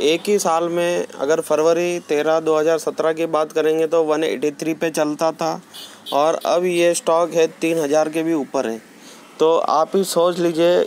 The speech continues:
इस कंपनी ने एक साल में इतना रिटर्न दिया है, मल्टी बैगर रिटर्न दिया है, लेकिन अब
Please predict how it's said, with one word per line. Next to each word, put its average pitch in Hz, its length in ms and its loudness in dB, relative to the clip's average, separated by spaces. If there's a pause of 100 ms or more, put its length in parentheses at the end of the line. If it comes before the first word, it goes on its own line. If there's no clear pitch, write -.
(140)
इस 170 160 0
कंपनी 170 420 0
ने 170 200 -2 (120)
एक 170 180 0
साल 160 280 0
में 170 120 2
इतना 170 400 -2
रिटर्न 165 360 0 (680)
दिया 151 320 0
है, 170 340 -4 (300)
मल्टी 147 320 -2
बैगर 160 320 2
रिटर्न 160 360 0
दिया 165 220 0
है, 170 180 4
लेकिन 156 420 0 (160)
अब 165 200 -2